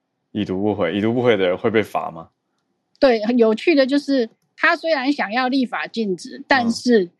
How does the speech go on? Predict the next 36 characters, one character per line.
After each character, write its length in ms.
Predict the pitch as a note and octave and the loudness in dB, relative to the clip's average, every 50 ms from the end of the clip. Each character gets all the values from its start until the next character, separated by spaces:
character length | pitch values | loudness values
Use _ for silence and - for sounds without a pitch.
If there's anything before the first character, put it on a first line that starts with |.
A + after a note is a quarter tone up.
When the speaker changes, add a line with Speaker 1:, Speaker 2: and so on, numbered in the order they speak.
| _ _ _ _ _ _ _ _ | _ _ _ _ _ _ _ _
Speaker 2:
法 260 | - - A#3 G3 D4+ | 0 2 2 2 2
条 260 | - - - F#3+ G#3 | 2 0 0 0 0
里 160 | A#3 A#3 G#3+ G#3 | 0 0 0 0
面 220 | A#3 C#4 C#4 B3+ | 0 2 2 2
并 200 | B3 D4 C#4 B3 | 2 2 2 2
没 80 | G#3+ A3+ | 2 0
有 160 | A3+ G3+ F#3+ | 0 -2 -2
规 240 | - G#3 G#3+ A3+ A3+ | -2 0 0 2 2
定 200 | A#3+ A#3 G#3+ G3 | 2 0 -2 -2
是 200 | - - A3+ G3+ | -2 -4 -4 -4
什 180 | - - F3+ | -4 -4 -4
么 160 | D#3 D#3+ F3 | -4 -2 -2
样 220 | F#3+ G#3+ G3+ G3+ F#3+ | 0 0 0 0 -2
的 120 | F#3 F3+ | -4 -4
惩 280 | F#3 - - - - B3+ | -4 -4 -4 -4 -4 -4
罚。 380 | - - - - - F#3+ F3+ _ _ - | -4 -4 -4 -4 -4 -6 -8 _ _ -10
Speaker 1:
嗯。 460 | A#2 G#2+ G#2+ G#2 G2 F#2 F2+ F2 F#2+ - _ _ _ _ _ _ _ _ _ _ _ | -8 -6 -6 -6 -6 -8 -10 -12 -16 -20 _ _ _ _ _ _ _ _ _ _ _
Speaker 2:
所 200 | - - B3+ C4 | -4 0 2 2
以 100 | D4 D#4 | 2 2
等 220 | C#4+ A#3+ - - G3+ | 0 -2 -2 -4 -2
于 140 | G#3 G#3+ A3+ | -4 -4 -4
说， 520 | - - B3 B3+ B3+ B3+ B3+ B3+ B3+ A#3+ - - - _ | -4 -2 0 2 2 2 2 2 0 -2 -6 -10 -16 _
嗯， 460 | - G3+ F#3+ F#3+ F#3 F#3 F#3 F#3 F3+ - _ _ _ | -6 -4 -4 -2 -2 -2 -4 -4 -6 -10 _ _ _
大 160 | - B3 B3 | 0 0 2
概 340 | B3 B3+ B3 A#3 A3+ A3 G#3+ G3 - _ _ _ _ _ _ _ _ _ | 2 2 0 0 0 -2 -4 -8 -12 _ _ _ _ _ _ _ _ _
有 160 | - G#3 G#3+ | -4 -2 0
点 220 | A3+ A3+ G3+ F#3 F3+ | 2 2 0 0 0
像 260 | F#3 - A#3 A3+ A3 | 0 0 0 0 0
是 140 | A#3 A3 A3+ | -2 -4 -4
道 200 | A3 B3 A#3 G#3 | 0 0 0 0
德 220 | F3+ F3 E3+ F#3 | 0 -2 -4 -4
劝 240 | F#3 - A3+ G#3 F#3+ | -2 -2 -2 -2 -2
说 300 | F3+ - F#3 E3+ E3+ F3 | -4 -4 -4 -4 -4 -4
吧。 320 | D#3+ C#3+ D#3+ - - - - _ _ _ | -4 -4 -2 -4 -4 -4 -8 _ _ _
Speaker 1:
嗯， 340 | A#2 G#2 G2 F#2+ F#2 F2+ D#2+ F2 F2 | -12 -12 -10 -10 -10 -12 -14 -14 -16
嗯。 140 | E2+ E2+ | -16 -16